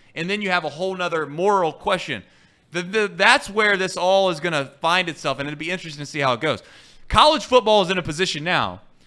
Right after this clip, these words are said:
where they're trying to portray one thing when they know the reality is, is a whole nother thing. And they've, they've, they've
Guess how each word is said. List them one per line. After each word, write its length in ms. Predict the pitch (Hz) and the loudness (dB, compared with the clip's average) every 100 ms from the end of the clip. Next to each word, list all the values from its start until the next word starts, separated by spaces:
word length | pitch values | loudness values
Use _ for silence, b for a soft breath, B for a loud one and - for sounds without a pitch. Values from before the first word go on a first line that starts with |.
| _ - | _ -4
where 360 | 170 196 190 | 4 6 6
they're 180 | 175 190 | 4 0
trying 480 | 185 - 220 311 311 | 0 0 2 2 2
to 80 | 233 | -2
portray 640 | - 190 - 196 196 185 | -2 -4 -2 0 2 2
one 400 | 151 147 226 269 | -2 0 0 0
thing 480 | 202 - 107 90 82 _ _ _ _ _ | -4 -6 -6 -8 -14 _ _ _ _ _
when 260 | - 202 214 | -2 0 4
they 180 | 214 208 | 2 2
know 380 | 208 294 285 214 | 6 8 10 6
the 100 | 185 | 0
reality 640 | 180 190 254 214 156 139 | 2 4 4 4 0 0
is, 160 | 127 127 | 0 -2
is 140 | 160 | -4
a 60 | 147 | -4
whole 460 | - 220 226 202 | -4 0 2 2
nother 380 | 170 202 175 143 | 4 4 4 2
thing. 460 | - 269 202 98 - - - _ - | -4 0 0 0 -10 -20 -20 _ -2
And 140 | 196 | 2
they've, 240 | 196 190 - _ | 2 0 -4 _
they've, 360 | 185 190 190 160 | 2 2 2 0
they've 280 | 185 165 | 0 0